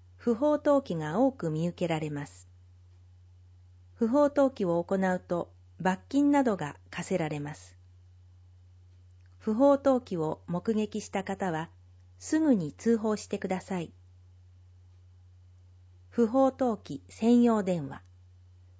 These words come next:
電話、二八三、一零七零。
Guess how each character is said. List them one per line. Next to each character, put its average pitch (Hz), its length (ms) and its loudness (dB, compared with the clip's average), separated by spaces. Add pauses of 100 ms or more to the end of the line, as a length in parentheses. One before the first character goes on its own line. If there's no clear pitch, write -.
(300)
電 196 260 0
話、 175 220 -6 (100)
二 247 240 4
八 - 320 -6
三、 151 320 -10 (500)
一 226 300 -4
零 240 260 2
七 165 340 -4
零。 160 280 -6